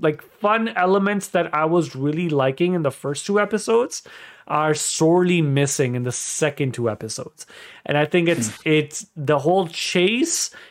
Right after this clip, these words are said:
Speaker 1: into the tomb and the rush to get to Ammit first. I, I don't like it. It gives me the same vibe as The Last Jedi. It's a very slow chase that's occurring.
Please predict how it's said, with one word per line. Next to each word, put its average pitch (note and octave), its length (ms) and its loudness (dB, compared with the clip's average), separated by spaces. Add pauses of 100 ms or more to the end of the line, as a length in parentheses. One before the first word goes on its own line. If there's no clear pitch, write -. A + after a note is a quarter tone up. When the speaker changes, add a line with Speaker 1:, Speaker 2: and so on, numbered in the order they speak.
Speaker 1:
into F3 220 0
the F3+ 120 2
tomb F#3+ 640 2 (460)
and D#3+ 160 0
the D3+ 100 4
rush D3+ 460 0
to F3 100 -2
get F3 240 0
to F3 120 2
Ammit E3+ 360 2
first. F3 640 0 (560)
I, E3 440 0
I D#3 240 0 (540)
don't G3+ 300 2
like G3 300 2
it. A#3+ 200 0
It F3 180 0
gives E3+ 260 2
me G3 160 2
the F3+ 160 0
same F3+ 380 2
vibe D3+ 380 2
as C#3 500 0
The C#3+ 100 0
Last C#3 420 0
Jedi. D#3+ 540 2 (400)
It's D3 220 0
a D#3 40 2
very D#3+ 360 2
slow D3+ 1700 4
chase B2 680 -4
that's C3+ 240 -6
occurring. B2 640 -4